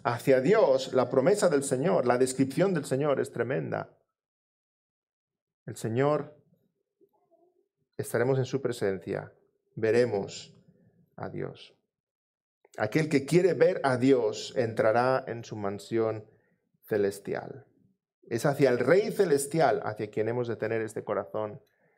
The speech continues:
limpio y sin fingimiento. Así que nos damos cuenta que necesitamos un segundo sentido de esta frase.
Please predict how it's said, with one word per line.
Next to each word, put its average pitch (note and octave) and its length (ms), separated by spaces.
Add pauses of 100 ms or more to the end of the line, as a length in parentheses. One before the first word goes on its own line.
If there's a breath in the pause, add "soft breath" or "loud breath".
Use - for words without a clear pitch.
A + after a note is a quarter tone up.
(200)
limpio G2+ 800 (600)
y G#2 180
sin A2+ 320
fingimiento. F#2+ 880 (2000 loud breath)
Así C3+ 260
que D#3 180
nos C#3 140
damos D3+ 240
cuenta D#3+ 420
que - 440
necesitamos B2 560
un C3+ 200
segundo C#3 460
sentido A#2+ 720 (880 soft breath)
de A2 200
esta A2 200
frase. - 460